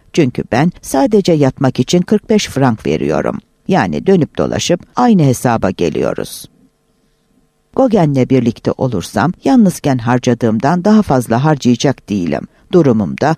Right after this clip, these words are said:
daha kötü olmayacak. Ama Bock'le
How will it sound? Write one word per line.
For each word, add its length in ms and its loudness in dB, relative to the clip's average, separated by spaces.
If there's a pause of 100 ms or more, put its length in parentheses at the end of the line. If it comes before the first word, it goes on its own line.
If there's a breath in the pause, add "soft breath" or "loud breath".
(120)
daha 200 2
kötü 300 -2
olmayacak. 800 -4 (240)
Ama 320 0 (140)
Bock'le 460 -2